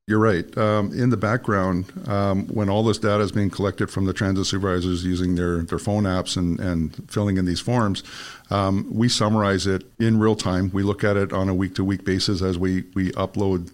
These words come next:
the most recent, uh, data that's been collected, and, and we compile it all together. And we're able to, to determine, okay, there's a, a, a packet of information that needs to go to scheduling, packet needs to go to long-term planning,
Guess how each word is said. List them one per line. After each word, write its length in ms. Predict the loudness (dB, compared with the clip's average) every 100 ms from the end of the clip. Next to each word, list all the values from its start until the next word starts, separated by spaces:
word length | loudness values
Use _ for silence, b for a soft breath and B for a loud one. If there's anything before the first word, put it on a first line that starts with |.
| -4
the 80 |
most 300 | 0 0 0
recent, 480 | -2 -2 -2 -2 -2
uh, 120 | -4 0
data 280 | 0 0
that's 160 | -2 -4
been 160 | -4 -6
collected, 540 | -2 -2 -2 -4 -6 B B B B
and, 420 | -2 0 0 -2 -4
and 400 | -4 0 0 -2 -6
we 240 | -4 -2
compile 420 | -2 -2 0 2
it 80 | 2
all 100 | 0
together. 380 | 0 0 0 -2
And 280 | -2 0 2
we're 180 | 2 4
able 240 | 2 0
to, 200 | 0 0
to 340 | -2 -2 0 0
determine, 680 | -4 -2 -2 0 0 0 0
okay, 200 | -2 -4
there's 440 | -4 -6 -4 -2
a, 160 | -2 -2 -8 -10 -6
a, 200 | -4 -4
a 100 | -8
packet 440 | -6 -2 -2 0 -2
of 120 | 0
information 520 | -2 -2 -2 0 -2
that 120 | -2
needs 200 | 0 -2
to 100 | -4
go 160 | -2 -2
to 80 | -2
scheduling, 560 | -2 -2 0 -2 -2
packet 300 | -2 -4 -2
needs 180 | -2 -4
to 100 | -4
go 200 | -2 0
to 80 | 0
long-term 460 | 0 -2 -2 -4 -2
planning, 360 | -2 0 -2